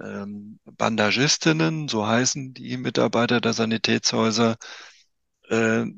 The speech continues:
das ist eine hohe Kunst, das richtig anzumessen, dass hinterher auch die Versorgung funktioniert. Das ist nicht immer mit der ersten der Fall. Manchmal muss nachgebessert werden. Ähm, aber,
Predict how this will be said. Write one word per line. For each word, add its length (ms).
das 180
ist 160
eine 120
hohe 180
Kunst, 360
das 180
richtig 360
anzumessen, 680
dass 180
hinterher 540
auch 260
die 60
Versorgung 760
funktioniert. 1160
Das 200
ist 160
nicht 180
immer 240
mit 160
der 140
ersten 400
der 120
Fall. 340
Manchmal 320
muss 200
nachgebessert 720
werden. 280
Ähm, 560
aber, 580